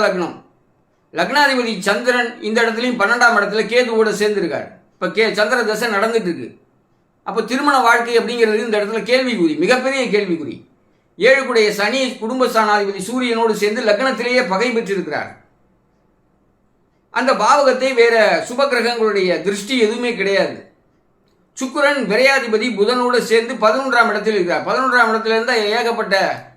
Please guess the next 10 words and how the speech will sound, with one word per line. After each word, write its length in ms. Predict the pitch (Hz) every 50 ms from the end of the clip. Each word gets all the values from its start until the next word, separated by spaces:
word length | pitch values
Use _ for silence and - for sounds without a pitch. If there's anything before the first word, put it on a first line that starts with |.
| _ _ _ - 190
தொடர்புகளுக்கு 580 | 202 220 233 220 208 208 196 190 190 190 233 226
அது 80 | 208 202 190 190
வந்து 140 | 208 220 208 185 175
பஞ்சமே 340 | 190 196 208 233 233 233 226 214
வைக்காது. 420 | 190 180 - 202 196 185 - - - - - _ _ _ _ _ _ _ _ _ _ _ _ _ _ _ _ _ _ _ _ _ _ _ _ _ _ _ _ _ _ _ _ _ _ _ _ _ _ _ _ _
So 80 | - 254 254 233 220
நடந்து 200 | 226 269 285 302
கொண்டிருக்கக்கூடிய 560 | 294 294 262 269 262 233 226 226 240 226 226 208 180 208
சந்திர 220 | 208 214 247 262 254 240
திசை, 220 | 220 185 247 262